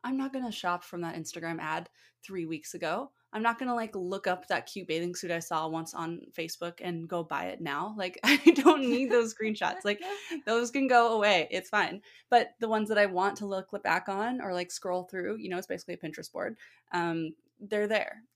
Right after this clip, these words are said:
Speaker 1: And I also, like, when, one of my big goals this year is to be more consistent with, like, marketing and social media. And I found that a lot of my pain points were not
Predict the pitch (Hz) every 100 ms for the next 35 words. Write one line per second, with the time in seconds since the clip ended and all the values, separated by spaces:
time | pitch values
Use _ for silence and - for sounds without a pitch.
0 | - 196 185 180 180 175 - _ - 202
1 | 185 190 214 247 240 220 190 - - -
2 | 196 180 185 180 180 175 - - 202 185
3 | 175 170 - 170 - 165 165 160 156 165
4 | 160 156 151 165 - 156 160 - - -
5 | - - _ _ _ _ 180 165 160 156
6 | 160 147 165 190 208 - - 170 160 160
7 | 160 156 156 151 151 151 170 156 160 156
8 | 160 156 - - 151 151 151 156